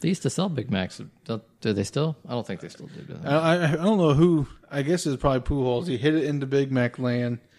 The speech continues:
Speaker 2: and Mike Shannon was talking about getting a free Big Mac, and my dad's like, "You know, as soon as the game's over, Mike Shannon's gonna run straight to frickin' McDonald's and get himself
Speaker 1: Probably.
Speaker 2: a free Big Mac." Like, two thousand eleven, that was like,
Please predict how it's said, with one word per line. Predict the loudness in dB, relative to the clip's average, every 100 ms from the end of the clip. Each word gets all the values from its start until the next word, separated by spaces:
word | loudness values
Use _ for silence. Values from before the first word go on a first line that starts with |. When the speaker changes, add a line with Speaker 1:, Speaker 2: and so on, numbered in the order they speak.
| _ _ _ _ _ -8
Speaker 2:
and | 0
Mike | 0 0
Shannon | -2 -2 0 0
was | -2
talking | 0 0 0 -2
about | 0 0 0 -4 -10 _ _ _ _ _ _ _ _ _ _
getting | 0 2 2
a |
free | 0 2 2
Big | 4 2 2
Mac, | 2 2
and | 0
my | -2 0
dad's | -2 -2 -4
like, | -4
"You | 2
know, | 4 4 2 -2 -14 _ _ _ -4
as |
soon | 2 4
as | 4
the | 2 2
game's | 2 2 4 2
over, | 2 0
Mike | 0 -2 -2
Shannon's | -2 0 2
gonna | 0 0
run | 0 0 0
straight | -2 -8 -8 -4 -2 -2 -4
to | -8
frickin' | -6 -6 -6
McDonald's | -8 -4 -4 -4 _ -14 -10 -10
and | -10 -12
get | -10
himself | -10 -10 -10 -8 -6
Speaker 1:
Probably. | -2 0 0 -4 -4 -2
Speaker 2:
a | -2
free | -2 -6 -6
Big | -4 -4 -4
Mac." | -8 -10 -14
Like, | -16 -14 0
two | 2
thousand | 4 2 2
eleven, | 4 4 4 4
that | 2 2
was | -2 -2
like, | 0 0 0 -6